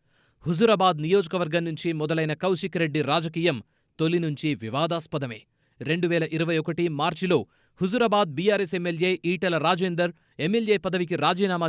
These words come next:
చేయడంతో ఉప ఎన్నికలొచ్చాయి. కాంగ్రెస్లో ఉన్న కౌశిక్ రెడ్డి గులాబీ పార్టీలో చేరేందుకు కేటీఆర్తో రహస్య మంతనాలు జరిపారనే ఆరోపణలొచ్చాయి. దీనికి సంబంధించి ఓ ఆడియో లీక్ అయింది.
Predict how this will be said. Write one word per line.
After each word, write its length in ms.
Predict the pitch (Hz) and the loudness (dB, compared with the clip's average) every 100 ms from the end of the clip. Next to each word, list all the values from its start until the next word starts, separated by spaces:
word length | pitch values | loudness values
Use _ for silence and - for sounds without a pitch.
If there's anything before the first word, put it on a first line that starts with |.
| 165 | 0
చేయడంతో 420 | 165 160 165 113 - _ - | -2 0 -2 -2 -6 _ -12
ఉప 160 | 127 175 | -6 -2
ఎన్నికలొచ్చాయి. 760 | 170 160 147 127 117 123 104 _ _ _ - | 0 0 -2 -4 -6 -10 -12 _ _ _ 0
కాంగ్రెస్లో 520 | 175 190 185 160 175 | 2 2 -2 -4 -2
ఉన్న 160 | 165 156 | -2 -2
కౌశిక్ 380 | 160 180 190 165 | -2 -2 -2 -2
రెడ్డి 320 | 165 165 196 _ _ 92 | 0 2 0 _ _ -8
గులాబీ 380 | 135 165 190 185 | 0 2 2 2
పార్టీలో 440 | 180 - 175 165 | 0 0 -2 -2
చేరేందుకు 640 | 156 170 175 180 208 120 - _ - | -2 -2 0 0 0 0 -4 _ -2
కేటీఆర్తో 600 | 160 160 170 151 143 160 | 0 0 0 0 0 -2
రహస్య 500 | 151 143 196 170 185 | 0 -2 -2 -4 -4
మంతనాలు 500 | 143 139 156 180 165 | -2 -4 -4 0 0
జరిపారనే 600 | 135 151 160 165 151 151 - 131 | 0 0 0 0 0 -2 -2 -2
ఆరోపణలొచ్చాయి. 840 | 147 185 170 147 120 131 104 - _ _ - | 0 0 -2 -6 -6 -8 -10 -14 _ _ -12
దీనికి 320 | 113 160 180 160 | -2 0 0 -4
సంబంధించి 680 | 156 156 151 151 - 196 _ _ 139 | -6 -4 -4 -6 -6 -10 _ _ -4
ఓ 140 | 127 | 0
ఆడియో 360 | 135 160 147 147 | 2 2 2 2
లీక్ 260 | 131 139 | 0 -2
అయింది. 300 | 123 110 110 | -4 -8 -14